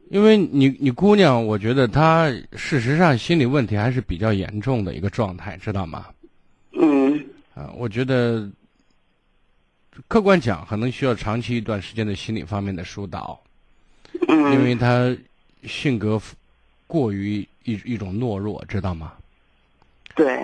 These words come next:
Speaker 1: 去承担外围世界，她太不自信，没有任何底气。她更，
Speaker 2: 对。
Speaker 1: 一方面呢，她想出去工作，这是一个她的本意。其实没有人愿意把自己孤独在一起，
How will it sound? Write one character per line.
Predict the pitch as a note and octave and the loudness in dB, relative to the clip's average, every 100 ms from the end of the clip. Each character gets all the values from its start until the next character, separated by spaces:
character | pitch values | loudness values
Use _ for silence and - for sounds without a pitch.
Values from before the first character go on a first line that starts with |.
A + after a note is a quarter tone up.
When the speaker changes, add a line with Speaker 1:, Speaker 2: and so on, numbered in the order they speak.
| - - | -8 -6
Speaker 1:
去 | B2 A2+ G#2+ | -2 -2 -2
承 | A#2 A#2 | -4 0
担 | B2+ C3+ | 2 4
外 | C3 | 4
围 | G2+ G#2+ | 4 0
世 | - B2 | -2 -4
界， | G2 G#2 | -2 -2
她 | A2 A#2 - | 0 -2 -2
太 | - C3 G#2+ | -6 -2 -2
不 | F#2+ | -4
自 | G2 - G2+ | -10 -8 -6
信， | - G2 - - | -6 -10 -10 -8
没 | A2 | -4
有 | G#2+ | -2
任 | A#2 G#2+ | -2 -2
何 | G2+ | -4
底 | F#2 G2+ - | -4 -8 -8
气。 | - G#2+ - _ _ _ _ _ _ _ _ _ _ | -8 -8 -8 _ _ _ _ _ _ _ _ _ _
她 | A2 B2 | -2 0
更， | A#2 C#3+ | 0 2
Speaker 2:
对。 | D#3+ C3+ F3 | 4 4 2
Speaker 1:
一 | |
方 | D#3+ F#3+ F#3+ | 4 4 4
面 | F#3+ D3 | 4 2
呢， | G#2 F#2 | 2 -2
她 | F#2+ G#2+ G2+ | -2 0 0
想 | - A2 - | -4 -8 -10
出 | - G#2+ | -8 -6
去 | G#2 | -6
工 | A#2 B2+ | -6 -4
作， | A2+ | -4
这 | G#2 - | 0 2
是 | B2 | 2
一 | A2 | 2
个 | A#2+ | 2
她 | - A#2 | 0 0
的 | A#2 | 0
本 | F#2 G2+ G2 | 0 -4 -2
意。 | A#2 A2+ - | -4 -4 -4
其 | - | -4
实 | A#2 | -2
没 | A2 A#2+ | 0 2
有 | B2 | 2
人 | G2 G#2 | 0 0
愿 | B2 G#2 | 0 0
意 | G2 | -2
把 | - | -6
自 | F2+ G#2 | -4 -4
己 | E2 - - | -6 -14 -8
孤 | A#2+ A2+ | -4 -4
独 | E2+ | -4
在 | F#2 F2+ | -6 -6
一 | E2+ | -8
起， | - - | -12 -16